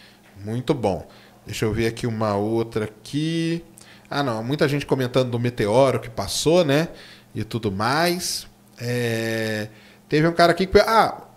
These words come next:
o, o Oumuamua, né? Teve um cara aqui que perguntou: se ele batesse na Terra, qual que seria o estrago que ele faria?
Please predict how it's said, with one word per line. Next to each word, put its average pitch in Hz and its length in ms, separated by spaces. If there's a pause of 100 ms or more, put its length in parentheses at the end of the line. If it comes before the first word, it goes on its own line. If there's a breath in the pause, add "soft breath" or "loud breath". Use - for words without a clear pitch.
o, 135 1120
o 143 120
Oumuamua, 165 680
né? 185 160
Teve 175 380
um 185 40
cara 170 200
aqui 185 120
que 185 80
perguntou: 170 340
se - 140
ele 208 80
batesse 196 540
na 151 80
Terra, 160 280
qual 185 200
que - 80
seria 185 220
o 190 60
estrago 135 560
que 127 100
ele 127 80
faria? 104 460